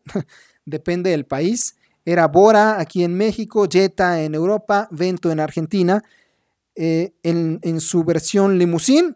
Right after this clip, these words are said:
en su versión variant, y es en esa línea de producción. Se hacían otros modelos en la planta, pero a mí me tocó trabajar en esa línea de producción,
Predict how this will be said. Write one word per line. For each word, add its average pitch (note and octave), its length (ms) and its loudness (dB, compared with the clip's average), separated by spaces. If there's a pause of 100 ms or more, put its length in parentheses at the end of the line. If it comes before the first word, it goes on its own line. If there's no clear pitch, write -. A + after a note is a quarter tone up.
en D#3+ 160 -6
su D#3 140 -6
versión F3 400 -4
variant, B3 440 2 (880)
y F#3+ 120 2
es G3+ 180 2
en G3 120 0
esa A#3 260 2
línea A3 260 0
de F#3 80 -2
producción. D#3 380 -6
Se G#3 100 -2
hacían D4+ 200 -2
otros D4 280 -4
modelos D3 320 -4
en C#3+ 60 -6
la C#3+ 120 -4
planta, E3+ 280 0
pero F3 160 2
a - 20 0
mí A#3+ 120 0
me A3+ 120 0
tocó G3+ 240 0
trabajar F#3+ 400 0 (280)
en G#3 240 6
esa G#3+ 280 4
línea F#3+ 300 -2
de C#3+ 80 -2
producción, D3 640 -4